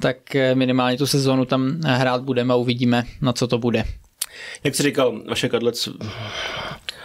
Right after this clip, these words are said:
Speaker 2: super kariéra, jak by vypadala, kdyby jeho tělo zvládlo jiný kousky,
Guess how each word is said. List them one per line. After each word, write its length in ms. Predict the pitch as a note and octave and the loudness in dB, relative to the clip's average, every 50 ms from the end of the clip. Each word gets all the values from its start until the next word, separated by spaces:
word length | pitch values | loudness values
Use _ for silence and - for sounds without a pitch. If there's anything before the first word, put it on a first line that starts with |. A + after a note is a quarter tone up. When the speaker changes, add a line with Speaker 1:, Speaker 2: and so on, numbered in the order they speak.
| - - - - - | -18 -18 -18 -8 -2
Speaker 2:
super 260 | - - D3 - F3 | 0 0 2 0 0
kariéra, 640 | - D#3+ D3 C#3+ C#3+ C#3+ C#3+ C#3+ C#3 C3+ C3+ C3+ C3 - _ _ _ _ _ _ _ _ _ - | 0 -2 -2 -2 0 0 2 2 4 2 2 0 -2 -8 _ _ _ _ _ _ _ _ _ 0
jak 160 | B2+ B2 B2 | 0 0 2
by 80 | C3 C3 | 2 0
vypadala, 680 | A#2+ A#2 A#2+ B2 A#2 A#2+ A#2 A2+ A2 A2 A2+ - - - _ | 0 0 2 0 2 2 2 2 2 0 0 -2 -6 -12 _
kdyby 640 | - A#2+ A#2 A2+ A#2 A#2 A2+ A2 G#2+ G#2 G2+ G#2 G#2 - - - | -4 -4 -2 2 2 2 4 4 4 4 2 0 -2 -4 -6 -4
jeho 300 | - G#2+ A2+ A2 A2+ A2+ | -2 0 2 2 2 2
tělo 600 | A2 - A#2 A2+ A2+ A2 A2 A2 A2 G#2 G#2+ - - | 2 2 2 2 4 4 4 2 2 2 0 0 -2
zvládlo 720 | A#2 A2+ A#2 A2+ G#2+ A2+ A#2 A#2+ A#2 A2+ G#2+ G2 F2+ F2 - - - - - | 0 0 0 2 2 2 2 2 2 2 2 2 0 -2 -6 -12 -8 -4 -2
jiný 200 | A2+ B2+ C#3 C3+ | 0 0 0 0
kousky, 560 | - D3 C#3 - - - C#3 C3 C3+ C#3 | 0 0 0 0 0 0 0 0 0 -2